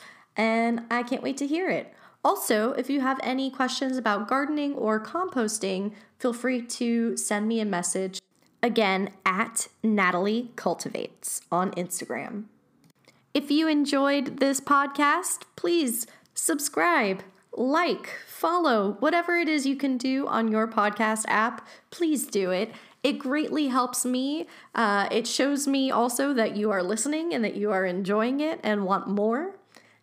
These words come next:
And of course, you can let me know by commenting on any of the posts I do about the podcast on my Instagram, at Natalie Cultivates.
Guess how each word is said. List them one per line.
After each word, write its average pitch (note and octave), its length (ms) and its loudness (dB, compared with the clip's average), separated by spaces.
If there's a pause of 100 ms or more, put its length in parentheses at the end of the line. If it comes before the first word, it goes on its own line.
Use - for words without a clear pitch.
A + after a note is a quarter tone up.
And D#4 160 0
of C#4+ 80 -8
course, E4+ 420 -2
you C#4+ 140 -2
can D4 160 -2
let D4+ 160 -4
me D4+ 140 -2
know D4+ 340 2 (220)
by A#3 100 4
commenting C4 560 0
on A#3+ 120 0
any A#3+ 260 0
of A#3 80 -4
the A3+ 80 -8
posts A#3+ 400 -2
I G3 100 2
do A3 220 -2
about G3 220 -2
the - 40 -6
podcast B3 640 -2 (300)
on G3+ 180 -2
my F#3 100 -2
Instagram, D4 760 -2 (840)
at A#3 280 0
Natalie G#3+ 320 0
Cultivates. - 840 -8